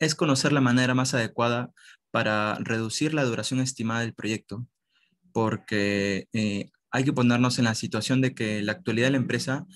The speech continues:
sea suficiente para invertir en esta. Y si no nos hemos planteado en nuestro diagrama de redes, no sabemos a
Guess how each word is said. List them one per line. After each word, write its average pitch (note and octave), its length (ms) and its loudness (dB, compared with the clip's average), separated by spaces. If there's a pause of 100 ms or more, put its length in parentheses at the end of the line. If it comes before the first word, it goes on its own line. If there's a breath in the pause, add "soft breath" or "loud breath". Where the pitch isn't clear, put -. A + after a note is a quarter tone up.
(180 loud breath)
sea B2+ 240 -2
suficiente B2+ 540 -2
para G#2+ 520 -2
invertir A2+ 440 -4
en A#2 120 0
esta. - 340 -6 (680 soft breath)
Y B2 120 0
si A#2 340 -2
no B2+ 180 2
nos C#3+ 220 -4
hemos D3 220 -2
planteado B2+ 760 2 (100)
en A#2 260 -2
nuestro A2+ 320 -6
diagrama A#2 320 2
de A#2+ 60 2
redes, B2 420 -2
no B2+ 100 -2
sabemos C3+ 500 -2 (100)
a A2+ 200 0